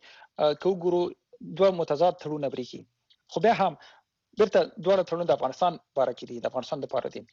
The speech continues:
دواړه تړونونه ذاتاً د افغانستان سره د اوږدمهالې مرستې وعده کوي. خو په دې باندې دوی فشار کوي چې د راتلونکي انتخاباتو نه مخکې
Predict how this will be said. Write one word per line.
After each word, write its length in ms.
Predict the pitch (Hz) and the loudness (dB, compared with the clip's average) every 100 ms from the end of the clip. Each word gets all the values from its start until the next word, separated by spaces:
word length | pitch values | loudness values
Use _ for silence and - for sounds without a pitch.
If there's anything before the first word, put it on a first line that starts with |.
| _ _ _ - | _ _ _ -2
دواړه 140 | 185 196 | 2 2
تړونونه 240 | 190 175 170 | 0 2 2
ذاتاً 320 | 170 208 135 _ _ _ _ _ _ - _ _ | 2 0 -2 _ _ _ _ _ _ -20 _ _
د 40 | - | -2
افغانستان 460 | 139 143 143 190 | -2 -4 -2 -2
سره 160 | 180 160 | -2 -4
د 60 | 147 | -4
اوږدمهالې 440 | 143 143 170 160 | -4 -2 0 0
مرستې 180 | 156 151 | -2 -2
وعده 300 | 135 113 123 | -2 -2 -4
کوي. 380 | - 127 127 - - - - - | -4 -4 -4 -8 -16 -20 -20 -6
خو 380 | - 240 202 - _ _ _ _ _ _ _ _ - - - - | 2 2 2 -4 _ _ _ _ _ _ _ _ -20 -20 -8 0
په 80 | 196 | 2
دې 120 | 269 | 4
باندې 160 | 226 185 | 2 2
دوی 100 | 180 | -2
فشار 320 | 175 - 196 | 0 2 2
کوي 300 | - 170 165 | 2 -2 -2
چې 120 | - 165 147 | -2 -6 0
د 100 | 147 | 0
راتلونکي 300 | 147 196 185 | 0 -2 -10
انتخاباتو 380 | - 143 151 139 | -6 0 0 0
نه 100 | 147 | -2
مخکې 540 | 196 226 - 156 139 | 0 -2 -4 -4 -4